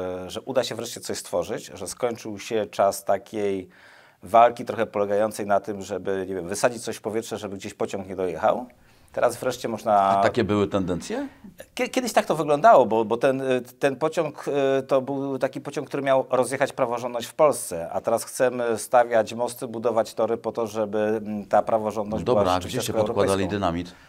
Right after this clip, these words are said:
Speaker 1: E, dynamit podkładaliśmy, składając, e, pytania prejudycjalne do Trybunału Sprawiedliwości w Luksemburgu, do Strasburga,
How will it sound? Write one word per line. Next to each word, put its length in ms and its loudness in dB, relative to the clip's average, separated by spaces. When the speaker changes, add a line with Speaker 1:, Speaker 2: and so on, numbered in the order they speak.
Speaker 1:
E, 340 6
dynamit 360 4
podkładaliśmy, 800 4
składając, 920 2
e, 680 4
pytania 320 4
prejudycjalne 520 0
do 100 -6
Trybunału 460 0
Sprawiedliwości 840 -4
w 20 -8
Luksemburgu, 680 -6
do 120 -6
Strasburga, 840 4